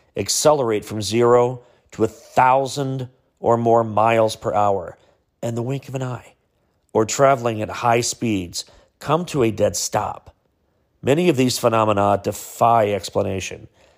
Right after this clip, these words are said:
and all the usual explanations have been ruled out. How does one explain objects that appear and disappear right before one's eyes?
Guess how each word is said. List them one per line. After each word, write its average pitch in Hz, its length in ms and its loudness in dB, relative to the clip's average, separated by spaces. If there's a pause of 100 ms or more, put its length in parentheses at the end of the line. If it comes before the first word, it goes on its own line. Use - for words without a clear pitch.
(500)
and 117 160 2
all 151 280 4
the 113 680 -2
usual 123 560 0
explanations 98 920 -4 (380)
have 117 200 0
been 113 160 0
ruled 104 260 4
out. 113 360 0 (360)
How 156 200 0
does 170 180 -4
one 131 140 2
explain 98 680 -2 (800)
objects 110 480 0
that 98 140 -2
appear 104 300 -2
and 98 120 -4
disappear 98 420 -6
right 101 380 0
before 101 340 -4
one's 90 320 -8
eyes? - 460 -12